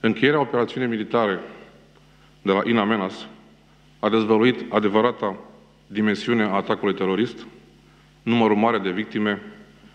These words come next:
și violența morții multor cetățeni. Ministerul Afacerilor Externe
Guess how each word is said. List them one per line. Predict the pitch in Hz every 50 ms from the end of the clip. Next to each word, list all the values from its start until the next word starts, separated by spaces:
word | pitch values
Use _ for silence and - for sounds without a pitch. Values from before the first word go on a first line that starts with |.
| - - - - - -
și | - - 104
violența | 95 110 101 107 117 110 - 110
morții | 92 98 107 110 101 107 - 110 107 98 -
multor | - 104 107 - 107 92
cetățeni. | - 98 90 - - 87 82 - - - - - - - _ _ _ _ - _ _ - - - _ _ _ - _ _ _ _ _ _ _ _ _ _ _ _ _
Ministerul | - 123 123 113 - - 147 139
Afacerilor | 131 117 123 131 123 110
Externe | - - 131 120 117 104 98 98